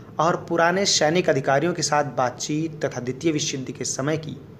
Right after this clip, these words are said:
अमेरिकी न्यूज़ फिल्मों के अवलोकन से ये जानने की कोशिश की कि क्या नागासाकी पर दूसरा बम गिराना जरूरी था।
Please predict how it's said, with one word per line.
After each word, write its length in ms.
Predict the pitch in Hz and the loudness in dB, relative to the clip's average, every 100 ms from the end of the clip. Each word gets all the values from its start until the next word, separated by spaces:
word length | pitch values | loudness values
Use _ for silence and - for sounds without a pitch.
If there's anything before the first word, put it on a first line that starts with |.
| - - - - - | -20 -20 -20 -6 0
अमेरिकी 540 | 151 180 190 196 202 | 4 4 4 0 0
न्यूज़ 380 | 175 160 151 - | 2 2 0 -2
फिल्मों 360 | - 143 160 | -2 0 0
के 140 | - 147 | -2 0
अवलोकन 420 | 143 135 127 160 | 2 2 0 -4
से 280 | 143 127 117 - - - - | -4 -8 -12 -16 -18 -16 -4
ये 80 | 151 | -2
जानने 400 | 120 139 156 190 | 2 2 4 2
की 120 | 185 | 0
कोशिश 380 | 160 135 - 190 | -2 -2 -2 -2
की 260 | - 127 123 - - | -4 -10 -12 -16 -10
कि 80 | 143 | -6
क्या 240 | - 143 | 0 2
नागासाकी 680 | 131 120 127 127 127 - 156 | 0 -2 -2 -2 -2 -4 -8
पर 280 | 139 123 - - - - - - - - | -8 -10 -14 -18 -18 -20 -20 -20 -18 -8
दूसरा 360 | 139 - 135 120 | -8 -2 0 0
बम 220 | 127 127 | -2 -4
गिराना 500 | 120 131 127 123 117 - 131 | -4 -6 -6 -8 -10 -10 -8
जरूरी 340 | 120 127 139 | -6 -4 -6
था। 240 | 139 165 | -8 -12